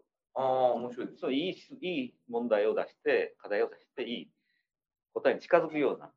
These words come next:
Speaker 2: うん、うん、うん、うん、うん、うん、うん、うん。
Speaker 1: 発問力と質問力というか。
Speaker 2: ああ、面白いですね、面白いです。ああ、でもつまり問いと問いがやり取りされてるっていう。
Speaker 1: まさにこれは対話なんです。
Speaker 2: また、まさに、た-、まあ、まあ、まさにそう。そうか、そうか、対話は答えないですもんね、確かに。本質的には。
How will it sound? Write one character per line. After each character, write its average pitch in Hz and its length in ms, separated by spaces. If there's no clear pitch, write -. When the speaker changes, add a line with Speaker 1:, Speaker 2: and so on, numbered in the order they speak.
Speaker 2:
う 180 60
ん、 - 20
う - 20
ん、 156 40
う - 20
ん、 151 80
う 156 60
ん、 - 20
う - 20
ん、 - 0
う 135 680
ん、 - 20
う 147 320
ん、 - 0
う - 20
ん。 143 40
Speaker 1:
発 131 60
問 151 200
力 107 160
と 87 80
質 - 160
問 104 160
力 - 200
と - 80
い - 20
う - 20
か。 143 60
Speaker 2:
あ - 20
あ、 135 60
面 139 160
白 - 160
い 98 40
で - 100
す - 100
ね、 95 60
面 98 120
白 101 120
い - 20
で - 60
す。 151 60
あ 160 120
あ、 - 20
で 202 60
も 196 60
つ - 100
ま 214 100
り - 100
問 - 160
い - 40
と 330 100
問 226 220
い - 20
が 226 80
や 190 140
り 185 80
取 190 140
り - 60
さ 120 100
れ 113 100
て 113 80
る 110 240
っ - 40
て 101 60
い 95 100
う。 95 40
Speaker 1:
ま 101 100
さ - 80
に - 60
こ - 80
れ - 80
は - 60
対 127 140
話 127 120
な 95 80
ん - 20
で - 60
す。 - 80
Speaker 2:
ま 151 160
た、 156 80
ま 160 120
さ 165 100
に、 - 60
た-、 - 160
ま 175 180
あ、 - 40
ま 143 120
あ、 - 20
ま 139 120
さ 107 80
に 101 60
そ - 80
う。 - 60
そ 156 60
う - 40
か、 131 60
そ 127 60
う - 40
か、 - 80
対 202 180
話 226 120
は 214 100
答 208 260
え - 40
な 104 140
い - 40
で - 60
す - 80
も - 60
ん - 20
ね、 - 140
確 - 140
か - 80
に。 - 80
本 185 120
質 - 240
的 - 100
に 170 60
は。 196 60